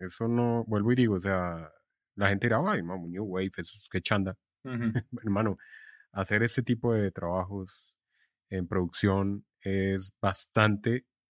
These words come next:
Speaker 1: bastante, eh, complejo, no es
Speaker 2: Ujú.
Speaker 1: cualquier cosa, y los que hacen producción saben que, eh, hacer este tipo de trabajos son, por eso bandas como Depeche Mode, como Erasure, como,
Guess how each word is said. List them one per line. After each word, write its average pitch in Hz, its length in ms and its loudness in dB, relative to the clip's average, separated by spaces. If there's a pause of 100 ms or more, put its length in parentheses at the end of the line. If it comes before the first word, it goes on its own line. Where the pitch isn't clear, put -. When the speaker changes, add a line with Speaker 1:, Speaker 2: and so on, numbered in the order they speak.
(380)
Speaker 1:
bastante, 139 1000 4 (120)
eh, 98 300 -6 (140)
complejo, 90 540 2
no 98 300 -2
es 107 300 0
Speaker 2:
Ujú. 110 100 -2
Speaker 1:
cualquier 110 300 2
cosa, 135 240 4
y 143 40 2
los 101 180 0
que 87 260 0 (160)
hacen 101 220 2
producción 113 420 2
saben 123 300 -4
que, 95 300 -10 (760)
eh, - 260 -10 (180)
hacer - 240 0
este 120 200 2
tipo 127 240 -2
de 143 80 2
trabajos 101 600 -2
son, 123 480 -4 (340)
por 131 140 8
eso 156 380 8
bandas 127 360 4
como 104 180 2
Depeche 101 320 2
Mode, 104 400 4 (420)
como 95 360 -2
Erasure, 92 640 4
como, 87 840 -6